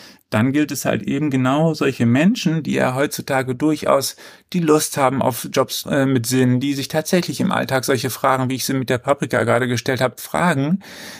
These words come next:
die sich ja auch dann teilweise informieren, die halt Hobbys haben, die halt Ideen haben,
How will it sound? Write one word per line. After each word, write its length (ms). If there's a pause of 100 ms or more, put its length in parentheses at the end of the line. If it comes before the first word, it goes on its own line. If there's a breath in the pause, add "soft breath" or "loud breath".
(140 loud breath)
die 100
sich 140
ja 120
auch 180
dann 260
teilweise 420
informieren, 680
die 120
halt 380
Hobbys 420
haben, 320
die 160
halt 300 (160)
Ideen 440
haben, 240